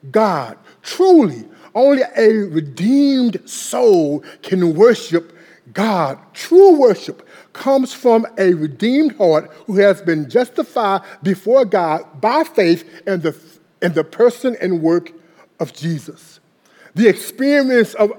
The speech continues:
of a redeemed heart through the work and person of Christ is the defining, vital, and indispensable essence of worship.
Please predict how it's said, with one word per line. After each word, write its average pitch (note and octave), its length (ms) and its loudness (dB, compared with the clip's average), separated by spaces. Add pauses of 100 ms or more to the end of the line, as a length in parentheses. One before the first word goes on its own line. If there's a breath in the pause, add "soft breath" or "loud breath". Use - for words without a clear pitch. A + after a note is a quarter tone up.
(160)
of G#3 280 -2
a G3 40 -4
redeemed G3+ 440 0
heart A3+ 400 0 (180 loud breath)
through A#3 320 -2
the E3+ 140 2
work G#3 580 2
and F3+ 200 -6
person A3+ 420 0
of E3+ 140 -4
Christ A#3+ 460 0 (200 loud breath)
is A3 240 -2
the G#3 280 -4
defining, B3 1000 -4 (300 loud breath)
vital, A3 680 -2 (220 loud breath)
and F3 160 -6 (140)
indispensable A#3 1300 -6 (220)
essence - 600 -10 (600)
of C3+ 120 -12
worship. C#3 560 -10